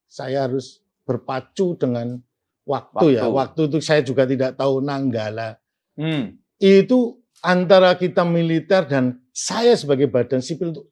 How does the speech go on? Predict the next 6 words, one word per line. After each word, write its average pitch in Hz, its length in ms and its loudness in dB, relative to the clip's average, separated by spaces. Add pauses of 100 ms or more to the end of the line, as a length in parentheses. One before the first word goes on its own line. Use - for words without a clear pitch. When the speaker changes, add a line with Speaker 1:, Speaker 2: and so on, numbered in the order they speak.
(160)
Speaker 1:
segera - 520 -2
pengen 165 280 -4
membantu. 113 440 -6 (720)
Itu 233 380 2
rasanya, 185 360 2
Mas, 185 300 -6